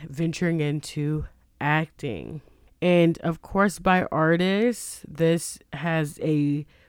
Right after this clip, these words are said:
wide range, which it could be a rapper, singer, musician, just someone who initially started their career in music before they got into film. All right, so let's go ahead and get into it. So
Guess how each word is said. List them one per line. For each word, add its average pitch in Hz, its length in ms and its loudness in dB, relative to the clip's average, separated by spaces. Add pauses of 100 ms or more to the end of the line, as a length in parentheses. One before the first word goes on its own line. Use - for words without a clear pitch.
(120)
wide 160 460 4
range, 185 720 2
which 160 320 0
it 156 160 -2
could 135 140 -2
be 135 300 0
a 139 60 2
rapper, 185 460 2
singer, 165 520 0
musician, 196 1000 0 (720)
just 240 300 0
someone 220 320 0
who 196 140 0
initially 175 680 -2
started 156 380 -2
their 147 120 -2
career 160 440 0
in 147 220 -2
music 151 460 0
before 156 300 -4
they 143 120 0
got 135 280 -2
into 143 260 -4
film. 147 420 -4 (460)
All 240 160 6
right, 320 200 4
so - 120 -2
let's 233 200 0
go 254 100 4
ahead 262 160 4
and 226 120 0
get 185 140 -2
into 208 320 -2
it. 143 160 0
So 180 380 0